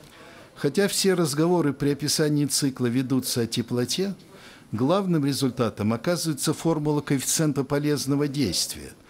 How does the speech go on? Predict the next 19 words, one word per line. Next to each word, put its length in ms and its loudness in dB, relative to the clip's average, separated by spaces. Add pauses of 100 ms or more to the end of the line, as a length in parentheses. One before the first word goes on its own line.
(300)
в 100 -18
которой 380 2
фигурирует 640 0
только 280 0
начальная 600 2
и 40 2
конечная 580 2
температура. 840 -2 (920)
При 140 2
ближайшем 640 4
рассмотрении 680 0
оказывается, 800 -2 (320)
что 220 0
эта 160 0
проблема 540 2
не 120 4
только 360 0
цикла 420 0
Карно, 540 0